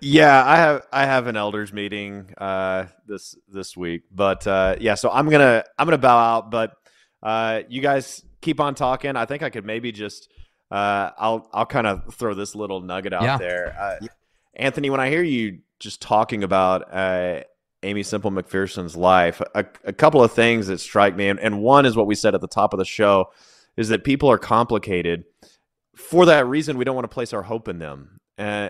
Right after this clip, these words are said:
Speaker 1: and that's true whether they're, like, big celebrity stage or whether it's just our local church pastor. I, uh, whenever I hear about Christians who are like, "I'm leaving the faith because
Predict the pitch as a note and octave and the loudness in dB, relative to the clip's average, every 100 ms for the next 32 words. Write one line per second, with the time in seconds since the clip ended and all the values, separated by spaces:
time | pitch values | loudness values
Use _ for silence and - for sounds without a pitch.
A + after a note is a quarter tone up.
0 | - G#2+ A2 C3 - D#3 D3 C#3 C3+ B2 | -8 -6 -4 -6 -6 -4 0 2 2 2
1 | A#2+ A#2 A2 G2 F#2+ F#2+ A#2+ A#2 - A#2 | 2 2 2 -2 -8 -4 -2 -2 -6 -4
2 | A#2 B2 A2+ - A#2+ A#2+ A2+ A#2 A2 A2+ | -2 -4 -6 -2 2 2 -2 -6 -4 0
3 | A#2 G#2 - A2 - G#2 G2+ G#2+ G#2 - | 0 -2 -4 -6 -2 -2 -2 -4 -8 -6
4 | A2 - - G#2 G#2 - F2 - _ _ | -8 -6 -6 -4 -6 -8 -8 -10 _ _
5 | - - B2 B2 - - - _ A2+ - | -20 -2 0 0 -4 -20 -20 _ -10 -10
6 | A2 - _ B2 B2+ F#3 E3 D#3 D#3 B2 | -16 -18 _ -2 2 4 2 2 2 0
7 | - C3+ - B2 G#2 A#2 A2 G#2 F#2 _ | 0 -4 -4 -8 -2 2 4 4 0 _
8 | _ _ _ _ _ _ _ - _ A2+ | _ _ _ _ _ _ _ -20 _ -4
9 | A2+ G#2+ B2 B2 G2+ - A2 G2 F2 - | -2 0 0 0 -4 0 2 2 -2 -10
10 | F#2+ G2 G2+ F#2+ F2+ | -10 -2 0 2 -2